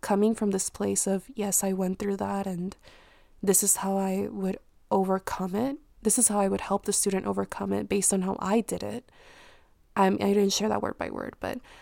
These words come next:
I just kind of touched upon it in my interview. I said, You know, this is something very real, and I went through it.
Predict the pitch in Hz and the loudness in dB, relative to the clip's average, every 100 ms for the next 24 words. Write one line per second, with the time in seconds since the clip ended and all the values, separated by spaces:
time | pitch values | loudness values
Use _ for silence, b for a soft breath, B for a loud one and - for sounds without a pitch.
0 | B - 202 208 - 214 196 - 196 - | B 8 8 8 4 4 2 2 0 0
1 | - 190 190 196 190 196 190 202 196 196 | -2 -2 0 0 0 -2 -2 0 0 0
2 | 190 190 185 - 185 185 208 196 190 190 | -4 -2 0 0 -2 -4 -4 -2 0 0
3 | - - 196 202 190 190 196 196 196 196 | 0 -2 0 0 0 0 0 0 0 0
4 | 190 196 190 190 - 220 233 254 | 0 -2 -2 -2 -2 0 0 -2